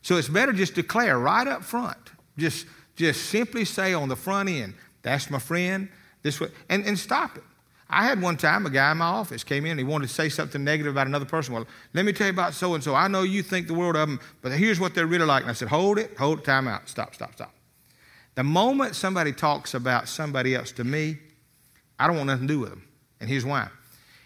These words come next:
If they'll talk about them to me, they'll talk about me to them, okay? I mean, that, the, the leopard don't change his spot when he walks out the door. He's still a leopard. And so, so the moment somebody does it, they just told you something.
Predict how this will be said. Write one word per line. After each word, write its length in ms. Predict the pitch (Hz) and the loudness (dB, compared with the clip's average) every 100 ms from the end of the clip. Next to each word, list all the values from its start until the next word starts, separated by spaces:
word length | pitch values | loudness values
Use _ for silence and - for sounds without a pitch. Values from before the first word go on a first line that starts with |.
| - | -2
If 220 | 143 - | -2 4
they'll 260 | 170 247 269 | 4 4 2
talk 320 | - 220 - | 2 0 2
about 320 | 160 156 - | 2 2 2
them 260 | 143 175 131 | 0 0 0
to 40 | |
me, 320 | 127 175 160 127 | 0 2 2 2
they'll 220 | 127 127 | 0 -2
talk 240 | 143 120 | -2 0
about 240 | 123 117 127 | 0 0 0
me 160 | 135 | 0
to 80 | 117 | 0
them, 280 | 127 160 - - _ _ _ _ | -2 -4 -8 -18 _ _ _ _
okay? 360 | 107 113 147 147 - _ _ - | -10 -2 -2 -4 -12 _ _ -6
I 40 | 120 | -2
mean, 540 | 147 147 135 - - 156 | -2 -2 -12 -16 -18 -14
that, 440 | 151 151 160 160 | -14 -8 -6 0
the, 100 | 160 | 0
the 140 | 160 196 | 2 4
leopard 320 | 226 185 160 | 4 2 0
don't 180 | 151 - | 0 0
change 220 | 190 139 | -2 -2
his 120 | 120 | -4
spot 300 | - 165 117 | 0 2 2
when 80 | 127 | -2
he 60 | |
walks 200 | 123 117 | -2 -2
out 100 | 120 107 | -4 -2
the 60 | |
door. 240 | 127 147 110 | 0 0 0
He's 120 | 139 | -2
still 160 | 135 | -2
a 40 | 120 | 0
leopard. 360 | 135 - 98 - _ - - - | 0 -2 -10 -18 _ -20 -18 -2
And 200 | 151 147 | -2 0
so, 260 | - 139 - - - - | 0 0 -2 -12 -20 -6
so 160 | 156 139 | 0 2
the 80 | |
moment 420 | 131 165 240 240 - | 2 2 2 2 0
somebody 280 | 180 165 | -2 0
does 100 | 170 | 0
it, 80 | 135 | 0
they 100 | 139 | -2
just 220 | 143 131 | 0 -2
told 180 | - 180 | 0 0
you 80 | 120 | 0
something. 340 | - - - | -4 -10 -12